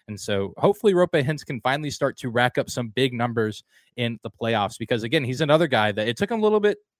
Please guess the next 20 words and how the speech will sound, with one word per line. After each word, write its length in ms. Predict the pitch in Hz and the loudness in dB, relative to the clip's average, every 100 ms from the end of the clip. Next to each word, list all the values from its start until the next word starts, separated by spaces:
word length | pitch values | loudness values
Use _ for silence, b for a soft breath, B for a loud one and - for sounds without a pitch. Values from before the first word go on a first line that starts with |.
| - | -4
of 120 | 139 | -4
time 540 | - - 165 190 117 95 | -4 -2 2 4 2 -2
to 100 | 147 | -4
get 180 | 135 95 | -4 0
going 380 | 127 143 110 98 b b - | 2 2 0 -8 b b -8
in 80 | 120 | -2
the 80 | |
regular 320 | 117 120 123 117 | 0 0 0 -2
season. 300 | 131 107 110 | -4 -6 -4
Many 200 | 143 147 | -2 -2
of 80 | |
you 140 | 135 139 | 0 0
will 160 | 135 131 | 0 -2
remember 340 | 123 131 123 | -2 -2 -2
early 300 | 127 143 131 | 0 0 0
on, 220 | 127 117 | -2 -2
we 80 | 110 | -4
were 100 | 117 | -8
just 220 | 107 - | -10 -14
waiting 440 | 113 127 151 101 | 0 2 2 0